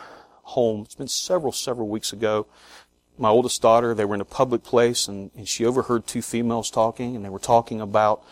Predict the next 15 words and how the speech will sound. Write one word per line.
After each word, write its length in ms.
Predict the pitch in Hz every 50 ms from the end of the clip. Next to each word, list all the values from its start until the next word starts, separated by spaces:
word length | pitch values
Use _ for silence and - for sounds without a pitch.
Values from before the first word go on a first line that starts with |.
| - - - _ _ -
that 240 | 110 123 120 117 117
issue. 460 | 120 120 - - - 123 117 120 120 - _ _ _ _ _ _ _ _ _ _ _ _ _ _ _ - - - - - -
And 120 | - 147 160
they 40 |
were 140 | 151 147 147
not 280 | 143 147 160 196 233 247
only 220 | 277 233 160 139
talking 540 | 120 - - 135 135 143 139 - 143 127 120
about 520 | 117 104 98 117 110 110 107 107 107 - _ _ _ _ _ _ _ _ _ _ _ _ _ _ 60 60 60 _ _ _ _ _ _ _ _ _ _ _ _ _ _ _ -
the 100 | 131 135
results 640 | 113 117 110 - 147 135 143 143 139 - - - - -
of, 200 | 131 123 113 - -
of 360 | - 131 120 104 107 110 -
the 260 | - 135 107 120 143
issue, 460 | 156 143 - - - 101 87 78 78